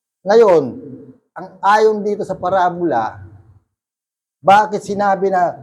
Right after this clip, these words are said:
bawasan mo, gawin mo na lang eighty? Kasi nga,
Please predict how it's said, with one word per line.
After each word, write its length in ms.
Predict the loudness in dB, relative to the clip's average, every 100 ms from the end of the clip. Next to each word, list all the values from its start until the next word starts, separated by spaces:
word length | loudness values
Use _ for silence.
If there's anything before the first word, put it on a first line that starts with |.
| -8
bawasan 600 | 2 4 6 4 0 -2
mo, 140 | -2 0
gawin 240 | 0 0
mo 160 | -2 -2
na 160 | -4
lang 60 | -4
eighty? 480 | -6 -8 -6 -10 -10 -16 -20 -20 _
Kasi 320 | -6 0 2
nga, 320 | 4 2 2